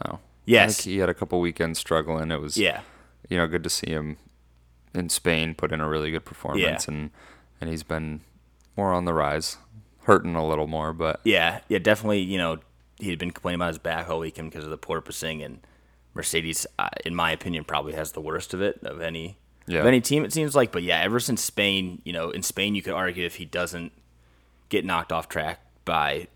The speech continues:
Speaker 2: by Magnussen in that first turn, he could have potentially won the race. That's how
Speaker 1: Yeah.
Speaker 2: good his pace was.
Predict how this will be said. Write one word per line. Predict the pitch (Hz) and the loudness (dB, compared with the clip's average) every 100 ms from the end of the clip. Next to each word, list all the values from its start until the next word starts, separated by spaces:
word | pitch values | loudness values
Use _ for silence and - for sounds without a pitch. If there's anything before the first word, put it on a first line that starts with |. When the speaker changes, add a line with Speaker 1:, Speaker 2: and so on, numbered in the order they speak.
| - | -10
Speaker 2:
by | - 82 | -6 -4
Magnussen | 82 82 82 - 80 | -2 -2 -4 -6 -6
in | 78 | -8
that | - | -8
first | - 82 - | -6 -6 -6
turn, | 82 82 | -6 -6
he | 80 71 _ | -8 -12 _
could | - | -8
have | 85 | -8
potentially | - 85 85 92 | -8 -8 -6 -4
won | 90 | -4
the | 80 | -4
race. | 78 104 - | -2 -2 -2
That's | 80 - - - _ | -6 -6 -8 -12 _
how | - | -4
Speaker 1:
Yeah. | 78 | -2
Speaker 2:
good | 78 | -2
his | - | -2
pace | - 92 - | -2 -2 0
was. | 123 120 | 0 0